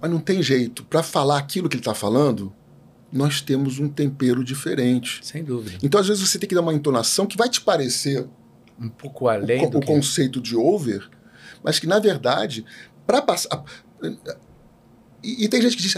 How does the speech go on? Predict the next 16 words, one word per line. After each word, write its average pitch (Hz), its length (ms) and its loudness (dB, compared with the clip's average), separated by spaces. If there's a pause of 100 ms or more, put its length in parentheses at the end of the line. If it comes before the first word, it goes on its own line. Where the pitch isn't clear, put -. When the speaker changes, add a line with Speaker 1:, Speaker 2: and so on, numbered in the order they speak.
Speaker 1:
"Ah, 240 140 0
ficou 233 240 0
melhor 214 400 4
que - 60 -2
o - 20 2
original." 175 400 0
Não, 240 180 2
não 180 60 2
ficou - 180 -2
melhor, 170 240 2
filho. 104 360 -8
Ficou - 220 -6
diferente. 139 440 -2 (160)
Ficou - 180 -4
personalizado. 143 680 -2 (240)
Speaker 2:
É. 101 100 -10